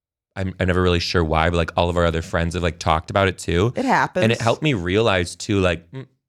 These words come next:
Speaker 1: it's not about me.
Speaker 2: Right.
Speaker 1: It's about them and finding themselves and doing their thing and living their truth and living their life.
Speaker 2: Absolutely.
Speaker 1: And I was like,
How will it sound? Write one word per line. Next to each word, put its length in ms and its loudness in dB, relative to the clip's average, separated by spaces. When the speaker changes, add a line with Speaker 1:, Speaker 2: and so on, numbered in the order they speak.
Speaker 1:
it's 100 -4
not 140 2
about 240 0
me. 260 -4
Speaker 2:
Right. 140 2
Speaker 1:
It's 80 4
about 200 4
them 180 2
and 120 0
finding 220 2
themselves 400 0
and 80 -4
doing 140 0
their 120 0
thing 300 0
and 80 0
living 220 0
their 80 -2
truth 340 2
and 100 -2
living 200 0
their 80 -4
life. 420 -4
Speaker 2:
Absolutely. 420 2
Speaker 1:
And 100 6
I 120 2
was 240 -2
like, 320 0